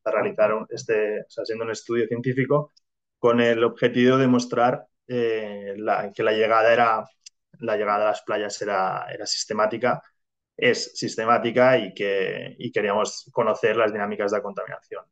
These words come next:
Fue un estudio que hicimos junto a la Universidad de Barcelona y conseguimos al año siguiente presentarlo,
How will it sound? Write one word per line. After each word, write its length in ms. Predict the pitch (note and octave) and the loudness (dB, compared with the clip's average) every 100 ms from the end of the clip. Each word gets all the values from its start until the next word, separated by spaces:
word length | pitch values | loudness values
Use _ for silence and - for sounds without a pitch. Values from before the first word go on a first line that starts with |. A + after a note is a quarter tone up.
| _ | _
Fue 120 | A2 | -6
un 60 | A2 | -6
estudio 360 | - A2+ A2 | -4 -2 0
que 380 | A2+ A2 G#2+ G#2 _ _ _ _ | 2 2 0 -2 _ _ _ _
hicimos 240 | - G#2+ G2 | -4 -2 -2
junto 220 | G#2+ G2+ | -4 -2
a 40 | |
la 60 | G2 | 0
Universidad 320 | G2 F#2+ G#2 | 0 0 0
de 40 | G2+ | 0
Barcelona 540 | G2 A#2+ A#2+ B2 - _ _ _ _ _ _ _ - - _ _ C#3 | 0 0 2 2 -2 _ _ _ _ _ _ _ -20 -20 _ _ 0
y 420 | B2+ A2+ G#2+ G2+ | 0 0 -4 -2
conseguimos 680 | A#2+ - A2+ G#2+ G#2+ G#2+ B2+ | -2 0 -2 0 0 0 2
al 100 | A2+ | 2
año 200 | A2 G#2+ | 2 -2
siguiente 400 | G#2 A2 G#2+ A2+ | -4 -4 -2 -2
presentarlo, 680 | G#2+ G2+ G2 G2 G#2 A2 | -4 -4 0 0 -2 -6